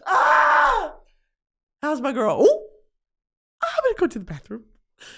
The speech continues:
He was so sweet with her. And the love bombing is a, that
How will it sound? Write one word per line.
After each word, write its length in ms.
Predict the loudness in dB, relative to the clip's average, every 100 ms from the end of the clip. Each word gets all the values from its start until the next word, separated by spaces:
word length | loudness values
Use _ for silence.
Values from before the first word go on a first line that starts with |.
| -20 _ _ _ _ _ _ -8
He 120 | -4
was 180 | -4 -4
so 160 | -6
sweet 680 | -6 -8 -16 -14 -6 -6 -6
with 160 | -10 -12
her. 460 | -8 -6 -6 -10 _ _ _ _ _ _ _ _
And 180 | -16 -12
the 60 | -12
love 400 | -6 -4 -2 0
bombing 380 | 0 0 -2 -4
is 120 | -4
a, 100 | -4
that 480 | -8 -6 -4 2